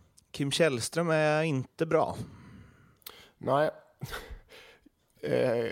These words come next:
Speaker 2: det har jag förstått också. Jag tror han haft en liten bra semester, för bra semester kanske.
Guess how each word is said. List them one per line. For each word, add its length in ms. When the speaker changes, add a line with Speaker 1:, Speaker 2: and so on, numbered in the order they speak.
Speaker 2:
det 460
har 440
jag 220
förstått 340
också. 240
Jag 120
tror 160
han 80
haft 200
en 80
liten 220
bra 160
semester, 420
för 100
bra 160
semester 380
kanske. 260